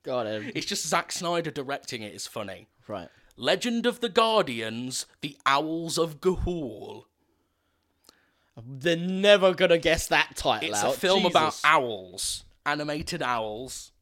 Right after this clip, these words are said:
Speaker 2: of Ga'Hoole.
Speaker 1: Oh, Christ.
Speaker 2: Yeah,
Speaker 1: I
Speaker 2: yeah, yeah. That's a Zack
Speaker 1: I
Speaker 2: Snyder
Speaker 1: remember seeing
Speaker 2: movie.
Speaker 1: a trailer for that. It looked
Speaker 2: Yeah.
Speaker 1: awful.
Speaker 2: It's a Zack
Speaker 1: Well,
Speaker 2: Snyder movie,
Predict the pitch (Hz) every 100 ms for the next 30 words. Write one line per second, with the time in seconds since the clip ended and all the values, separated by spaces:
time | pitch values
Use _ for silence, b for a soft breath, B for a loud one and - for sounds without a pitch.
0 | - 123 - - 131 107 117 208 269 294
1 | - 262 302 339 - 180 170 190 180 202
2 | _ - 156 - 127 - 165 170 - -
3 | 294 - - - 339 330 - - - -
4 | 330 320 269 247 220 151 123 202 208 208
5 | 269 302 277 - - - 127 107 131 285
6 | 302 240 202 196 165 139 131 127